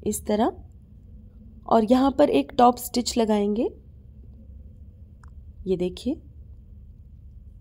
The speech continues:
अब जो हमने किनारी से लेस काट के अलग की थी उसे हम फैब्रिक ग्लू की मदद से इसके ऊपर चिपका लेंगे।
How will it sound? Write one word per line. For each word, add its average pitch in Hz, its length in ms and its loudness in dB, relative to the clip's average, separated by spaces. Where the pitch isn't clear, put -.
अब 269 200 2
जो 311 140 6
हमने 302 380 8
किनारी 254 420 4
से 269 160 2
लेस 247 260 4
काट 247 260 2
के 226 120 4
अलग 220 280 4
की 220 120 0
थी 269 180 0
उसे 247 240 4
हम 240 240 6
फैब्रिक 220 400 4
ग्लू 233 160 2
की 247 140 0
मदद 214 300 2
से 233 140 2
इसके 226 220 2
ऊपर 226 220 2
चिपका 202 400 0
लेंगे। 190 360 2